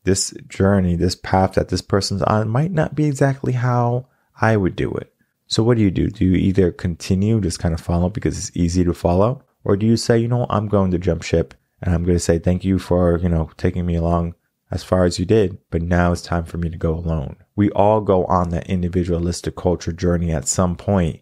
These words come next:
It's just that we always find ourselves back in the collective culture aspect of our mindset because innately as humans, we don't wanna be alone. We need security, and security can be people. It can be dealing with like-minded people.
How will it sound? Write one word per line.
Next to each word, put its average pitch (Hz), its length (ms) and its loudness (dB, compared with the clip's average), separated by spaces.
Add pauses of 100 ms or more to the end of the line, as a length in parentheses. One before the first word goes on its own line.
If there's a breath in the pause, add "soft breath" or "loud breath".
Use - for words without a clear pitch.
It's 92 140 -2
just 95 220 0
that 87 160 2
we 90 140 2
always 90 420 2
find 87 260 0
ourselves 85 440 0
back 85 340 0
in 87 100 0
the 82 80 -4
collective 90 600 0
culture 80 560 0
aspect - 600 -4 (240)
of 87 100 0
our 82 120 2
mindset 78 500 -2 (300)
because 85 640 0 (240)
innately 92 680 2
as 80 200 0
humans, 90 480 0
we 87 100 2
don't 92 160 0
wanna 92 220 0
be 95 140 2
alone. 80 520 0 (140)
We 92 200 2
need 90 320 2
security, 82 920 -2 (340)
and 87 240 -2
security 110 440 0
can 92 180 -2
be 87 100 0
people. - 460 -4 (180)
It 90 80 0
can 98 120 2
be 95 120 4
dealing 92 320 2
with 87 180 0
like-minded 85 520 0
people. - 420 -2